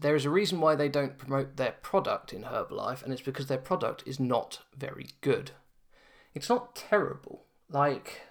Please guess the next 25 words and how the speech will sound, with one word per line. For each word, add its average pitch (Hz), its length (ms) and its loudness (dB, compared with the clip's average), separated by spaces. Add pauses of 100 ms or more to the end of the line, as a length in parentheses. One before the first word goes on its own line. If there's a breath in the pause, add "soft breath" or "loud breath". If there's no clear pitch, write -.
a 147 60 -8
lot 180 180 6
of - 100 -2
personal 151 300 2
trainers 139 320 4
and 123 180 -2
fitness 120 200 -4
instructors 127 480 -2
who 127 340 -2
rail 127 340 6
on 123 100 4
about 120 340 0
how 123 180 -4 (320)
awful 123 360 2
Herbalife 123 500 -2
is 127 160 -4
talk 139 260 0
about 131 360 2
it 135 100 2
as 127 100 -2
a 120 40 -10
product 120 500 0
that 131 160 -2
is 101 240 -6
just - 280 -8